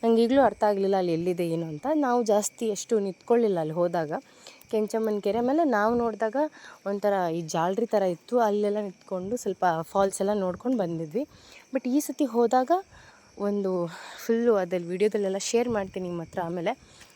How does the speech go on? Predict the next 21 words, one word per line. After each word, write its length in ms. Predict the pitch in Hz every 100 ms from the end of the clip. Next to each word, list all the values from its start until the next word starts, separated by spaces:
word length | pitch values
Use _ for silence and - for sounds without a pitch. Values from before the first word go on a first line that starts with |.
| _ -
ಆ 140 | 240
ಥರ 180 | 262 254
ಇತ್ತು. 420 | 226 214 - 262 - - _ _
ನನಗೆ 300 | 226 247 311
ತುಂಬ, 280 | 349 269 277
ಆ, 540 | 285 277 254 196 190 185 -
ಅಲ್ಲಿಂದ 380 | 202 214 277 285 311 285
ಈ 260 | 214 208 214
ಮೇನ್ 580 | 214 208 233 277 269 240
ಶಿಕಾರಿಪುರದ 760 | - 220 214 226 226 233 202
ರೋಡ್ 240 | 208 220 220
ಹಿಂಗೆ 260 | 208 202
ಹೋಗ್ಬೇಕಾದ್ರೇ 600 | 175 196 208 220 214 196 226 330
ಅಲ್ಲಿ 160 | 262 214
ಒಂದು 500 | 196 185 180 175 165 - - - -
ಈ 60 |
ಥರ 140 | 202 208 202 170 156 - - -
<clears throat> 340 | - 240 156
ಹೆಬ್ಬಾಗ್ಲು 540 | 170 196 175 196 202 208
ಅಂತ 220 | 185 175
ಏನಂತಾರೆ, 760 | 175 170 165 175 240 - -